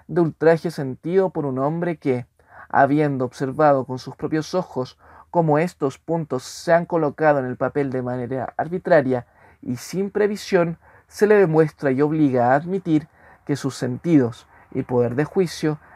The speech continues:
le han traicionado y que lo que vio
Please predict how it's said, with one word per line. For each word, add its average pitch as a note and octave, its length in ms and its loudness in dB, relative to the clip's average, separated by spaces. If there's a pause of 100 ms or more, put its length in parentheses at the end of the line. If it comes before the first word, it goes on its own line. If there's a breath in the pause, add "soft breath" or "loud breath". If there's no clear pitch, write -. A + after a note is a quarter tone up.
(140 loud breath)
le C#3+ 260 4
han G#3 140 4
traicionado D#3 760 0 (520 soft breath)
y C#3 160 2
que C3 140 -2
lo B2+ 160 0
que D#3+ 180 -2
vio F3 340 2